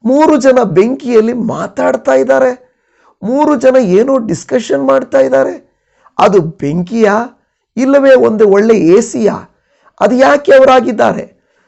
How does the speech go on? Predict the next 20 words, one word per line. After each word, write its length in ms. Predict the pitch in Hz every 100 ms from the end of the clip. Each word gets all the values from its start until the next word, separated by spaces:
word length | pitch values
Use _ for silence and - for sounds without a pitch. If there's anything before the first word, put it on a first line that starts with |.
| _ -
ಅವರ 240 | 165 175
ತಲೆ 280 | 170 156 160
ಕೂದಲು 380 | 165 151 139 131
ಸುಡಲಿಲ್ಲ, 540 | - 185 233 247 247 247 247 _ _ _ _
ಅವರ 280 | - 214 214
ಬಟ್ಟೆ 480 | 156 175 196 - -
ಸುಡಲಿಲ್ಲ. 580 | - - 196 247 262 262 247 - _ _ _ _ -
ಮೂರು 360 | 165 214 254
ಜನ 200 | 202 208
ಮಾತ್ರವಲ್ಲದೆ 1040 | 175 143 147 - 196 190 165 151 101 - -
ಇನ್ನೂ 420 | 214 233 277 277
ಒಬ್ಬನು 340 | 269 254 262 254
ಆತನಲ್ಲಿದ್ದಾನೆ. 760 | - 233 233 226 202 214 175 156 _ _ _ _ -
ಅವರ 240 | 170 220
ಮಧ್ಯದಲ್ಲಿ 680 | 226 240 226 254 233 156 165
ಯಾರಾತನು? 920 | 117 117 185 220 226 247 247 185 - _ _ _ -
ಅದೃಶ್ಯನಾದವನು, 1200 | 160 143 269 - - 262 254 240 233 214 165 - _ _ _ _
ನಮಗೆ 280 | - 220 226
ಗೊತ್ತಿಲ್ಲದವನು, 1120 | - 196 202 277 277 262 254 254 185 156 _ -
ಕಾಣಿಸಿದವನು, 1040 | 185 214 277 233 262 269 262 247 - _